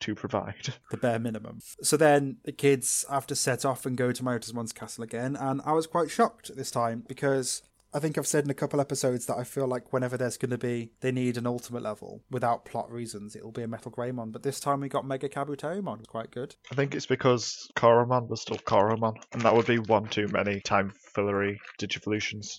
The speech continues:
Speaker 1: So they just went for the two with Tentomon instead.
Speaker 2: And then, I'm not sure what happens next, but they're, they're walking on the ceiling, and then the camera is spinning round. Something happens, and then they're on the floor walking, and then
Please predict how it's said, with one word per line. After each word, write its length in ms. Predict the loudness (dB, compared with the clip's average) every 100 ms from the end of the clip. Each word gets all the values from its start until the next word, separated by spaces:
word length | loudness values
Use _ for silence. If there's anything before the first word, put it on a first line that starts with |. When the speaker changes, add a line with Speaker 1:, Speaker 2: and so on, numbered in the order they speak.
| -10
Speaker 1:
So 160 | 2 2
they 40 |
just 200 | 2 -2
went 120 | -4
for 120 | -4
the 80 | -8
two 260 | -4 -2 -2 -4 -10
with 140 | -8
Tentomon 480 | -6 -6 -6 -6 -8
instead. 320 | -6 -4 -4 -6 -4
Speaker 2:
And 140 | 2
then, 280 | 4 4 0 _
I'm 120 | -2 0
not 160 | 0
sure 180 | 0 -2
what 160 | -2 -2
happens 400 | -4 -2 -6 -2
next, 340 | -2 -4 -6
but 200 | -6 0
they're, 380 | 2 2 0 -4 -4
they're 120 | -4
walking 380 | 0 0 0 -4
on 120 | -2
the 60 | -2
ceiling, 520 | -2 -2 -4 -10 -6 -2
and 160 | 4
then 320 | 6 6 2
the 80 | -4
camera 460 | -4 -2 0 2 0
is 420 | 0 -4 -4 -10 -10
spinning 580 | -4 -4 2 2 2 -2
round. 380 | -4 -4 -8 -10
Something 640 | -4 0 2 2 0 -2
happens, 680 | 0 -2 0 -2 -2 -6 -8 -10 -2
and 160 | 0
then 140 | 0 0
they're 100 | 0
on 140 | 0
the 80 | -2
floor 580 | -6 0 4 6 6 2
walking, 640 | -2 -2 0 -2 -4 -6 -6
and 200 | -4 0
then 540 | 0 0 0 -4 -6